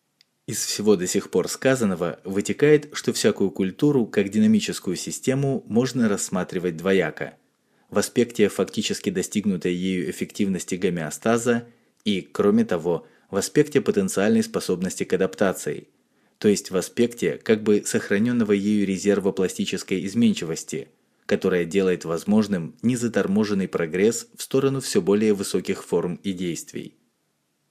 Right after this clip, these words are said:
Ведь может же быть так, что некоторая культура хорошо функционирует в неизменной географической климатической среде – но оказывается принципиально беспомощной и беззащитной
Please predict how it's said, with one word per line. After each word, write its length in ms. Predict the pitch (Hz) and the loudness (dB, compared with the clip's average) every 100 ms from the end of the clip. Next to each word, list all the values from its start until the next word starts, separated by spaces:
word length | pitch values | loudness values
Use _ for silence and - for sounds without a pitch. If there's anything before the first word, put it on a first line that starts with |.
| 95 | -6
Ведь 200 | 98 92 | -4 0
может 360 | 110 131 107 | 0 0 -2
же 120 | 101 | -2
быть 220 | 90 87 - | -4 -6 0
так, 300 | 110 139 - | 0 0 -4
что 200 | - - | -4 2
некоторая 440 | 117 117 104 98 95 | 4 4 4 4 4
культура 640 | 98 92 - 151 95 - | 0 -2 2 2 2 -2
хорошо 400 | - 101 95 160 | -2 0 0 0
функционирует 800 | 151 135 - 101 101 139 143 139 | 0 -2 0 2 2 2 0 -2
в 160 | - 104 | -6 0
неизменной 600 | 107 101 117 139 135 123 | 2 2 0 -2 -2 -2
географической 840 | 110 104 95 95 135 135 120 127 | 2 2 2 -2 -2 -6 -4 -4
климатической 720 | 117 120 110 - 104 98 - 95 | -2 0 0 2 -2 -4 -4 -6
среде – 500 | - 110 117 92 69 _ _ _ _ | -2 -2 0 -2 -2 _ _ _ _
но 160 | 107 101 | 0 2
оказывается 640 | 90 101 92 87 87 - | 2 0 0 -2 -2 -4
принципиально 720 | 90 92 95 98 117 120 113 | -4 -4 -4 0 2 4 2
беспомощной 720 | 92 92 - 120 120 - 120 | 0 -4 -2 -2 0 0 0
и 120 | 107 104 | 0 0
беззащитной 960 | 98 85 80 80 - 135 127 127 127 | -2 -2 -4 -4 -6 -6 -4 -4 -6